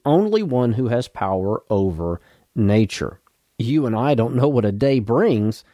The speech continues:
but God has power and control over his creation. As I bring the broadcast today to a close, let me just review the things that we discussed. Number one, you and I make plans. We don't know what a day will bring.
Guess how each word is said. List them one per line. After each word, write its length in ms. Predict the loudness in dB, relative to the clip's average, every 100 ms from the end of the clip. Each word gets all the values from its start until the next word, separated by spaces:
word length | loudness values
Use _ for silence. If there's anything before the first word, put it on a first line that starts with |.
| _ _ _
but 240 | -6 -6 -4
God 280 | 0 0
has 220 | 0 -2 -2
power 400 | 0 2 2 0
and 240 | -2 -2
control 720 | -2 -2 -2 -2 -2 -4 -6 -2
over 340 | 0 0 -2
his 500 | -2 -2 -2 -4 -10 -20 -10
creation. 640 | -2 0 2 2 0 -8 -16 _ _ _ -8
As 160 | -2
I 80 | -2
bring 400 | -4 -4 -2 0
the 80 | 0
broadcast 640 | 2 2 0 0 0 0
today 320 | -6 -2 -2 -2
to 240 | -4 -6
a 60 | -6
close, 580 | -6 -8 -8 -14 -18 _ _ _
let 120 | -2
me 60 | 0
just 220 | -2 0
review 240 | 2 4
the 100 | 4 4
things 240 | 4 4
that 120 | 2
we 100 | 2
discussed. 600 | 0 -2 -6 -8 -10 -20 _ _ _ _ _ _ _ _
Number 200 | -2 0
one, 200 | 0 2
you 100 | 0
and 80 | 0
I 80 | 0
make 280 | 0 -2
plans. 640 | -4 -2 0 0 -4 -8 -18 -6
We 160 | -2
don't 240 | 0 0 0
know 160 | 0
what 180 | 2 0
a 60 | 0
day 260 | 2 0
will 160 | 2 -2
bring. 480 | -2 0 2 0